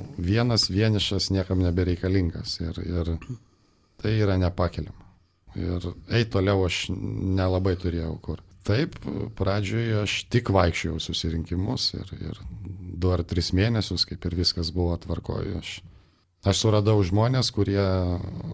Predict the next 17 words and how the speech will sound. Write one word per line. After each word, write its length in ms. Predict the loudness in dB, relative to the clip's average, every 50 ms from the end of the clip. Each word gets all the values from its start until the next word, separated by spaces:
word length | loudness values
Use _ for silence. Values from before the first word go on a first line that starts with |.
| -8 -8 -10 -10 -10 -14 -16 -16 -16 -16 -16 -20 -20 -20 -20 _ _ _ _ 2
kurie 220 | 4 4 4 4
buvo 260 | 4 4 4 4 4
tokie 280 | 2 0 -2 -2 -2 2
patys 360 | 4 4 4 4 0 -2 -2
kaip 200 | -4 -4 -4 -2
ir 140 | 0 0 0
aš, 140 | -2 -4 -8 -14 -18 -20 -20 -20 -20 _
kurie 380 | -6 -4 -2 0 2 2 4 4 4 2 2 0 -2 -8 -14 -6 -2
žinojo, 560 | 0 2 2 4 4 4 6 6 4 4 2
apie 200 | 2 0 -2 0
ką 180 | 0 0 0 -2
aš 100 | -2 -4
kalbu. 360 | -4 -4 -2 -2 -2 -2 -2 -4 -6 -14 -20 _ _ _ _ _ _ _ _ _ _ _ _ _ _
Jie 260 | -4 0 4 4 4 4
kalbėjo 540 | 4 4 2 4 6 6 6 6 6 6
mano 320 | 6 6 6 6 4 2 2
kalbą, 420 | 2 0 0 2 2 0 0 0